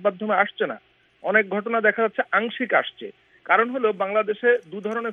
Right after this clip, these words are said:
সেন্সরশিপ চালু আছে, একটা হলো সেলফ সেন্সরশিপ, আর একটা হলো ইনডাইরেক্ট সেন্সরশিপ। আপনি দেখবেন বাংলাদেশের গণমাধ্যমগুলোর মালিকানা কাদের কাছে বেশিরভাগ ক্ষেত্রে? আহ, যখন যারা ক্ষমতায় থাকে কোনো না কোনোভাবে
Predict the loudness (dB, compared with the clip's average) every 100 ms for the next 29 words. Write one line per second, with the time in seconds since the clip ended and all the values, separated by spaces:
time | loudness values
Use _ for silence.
0 | -8 -10 -8 -12 -10 -6 -2 -2 -4 -4
1 | -4 -4 -6 -2 -2 0 2 0 0 -4
2 | -4 -10 -12 -12 -14 _ _ _ 2 2
3 | 4 0 0 -4 -6 -4 4 6 6 4
4 | 0 -2 0 -2 -10 -10 -18 _ _ _
5 | -8 0 0 2 0 0 0 0 -2 -4
6 | -4 -2 0 0 -2 -4 -12 -4 -4 0
7 | 0 0 0 0 -2 -4 -6 -10 -10 -6
8 | -6 -6 -10 -12 -14 _ _ -20 _ _
9 | _ -6 -2 -2 -4 -4 -4 -2 -2 2
10 | 2 0 -12 -4 -4 -4 -8 -8 -6 -4
11 | -4 -4 -6 -2 0